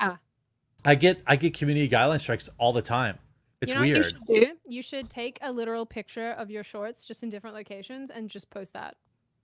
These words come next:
Speaker 2: Oh, like, actual shorts?
Speaker 1: Yeah, your
Speaker 2: Yeah.
Speaker 1: actual physical shorts that you put on your body and just see what happens.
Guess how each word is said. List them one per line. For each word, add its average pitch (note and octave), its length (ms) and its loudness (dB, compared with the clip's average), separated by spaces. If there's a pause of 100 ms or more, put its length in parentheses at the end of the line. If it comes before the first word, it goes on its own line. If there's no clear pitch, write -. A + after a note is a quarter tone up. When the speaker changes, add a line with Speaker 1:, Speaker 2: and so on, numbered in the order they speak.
(120)
Speaker 2:
Oh, B2+ 100 4
like, G2 200 2
actual A#2+ 420 2
shorts? - 600 -2
Speaker 1:
Yeah, A#3 220 6 (160)
your A#3+ 140 -6
Speaker 2:
Yeah. G#3 240 2
Speaker 1:
actual B3 280 -6
physical B3 320 0
shorts A#3 220 -8
that A#3+ 80 -2
you A3 80 -2
put A3+ 140 -4
on A3 100 -4
your G3+ 80 -6
body G#3 320 -6
and A3 160 -8
just G#3 180 -10
see G#3+ 140 -6
what G3+ 100 -6
happens. G3 520 -14